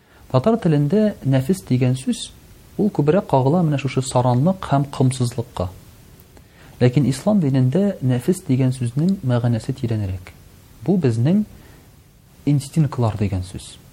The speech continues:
Ягъни кешенең табигать тарафыннан, мәсәлән, тумыштан бирелгән нәрсәгәдер тартылышы, омтылышы аның нәфес дип атала.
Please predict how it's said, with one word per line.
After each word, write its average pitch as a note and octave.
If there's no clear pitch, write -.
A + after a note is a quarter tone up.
Ягъни C3
кешенең F#3
табигать C3+
тарафыннан, G#2+
мәсәлән, G#2
тумыштан C#3+
бирелгән C3
нәрсәгәдер C3
тартылышы, A#2
омтылышы C3
аның C3
нәфес A#2+
дип F#2+
атала. F2+